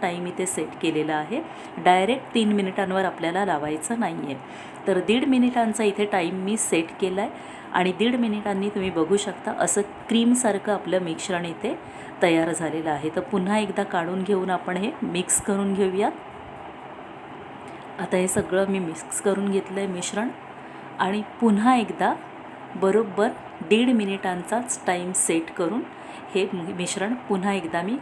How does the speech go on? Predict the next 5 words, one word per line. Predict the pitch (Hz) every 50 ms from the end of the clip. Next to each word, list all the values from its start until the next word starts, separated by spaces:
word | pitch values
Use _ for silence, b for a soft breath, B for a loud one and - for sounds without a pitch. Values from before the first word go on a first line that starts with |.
| - - -
मायक्रोवेव्हमध्ये | 185 170 160 156 - 175 165 165 165 160 156 156 156 151 135 - 262 330 - B B B B B B B -
ठेवत | - 214 175 151 147 147 -
आहे. | 156 147 123 135 131 - - - - - - - - - - - - - - - - -
तर | - 196
हे | 196 185 202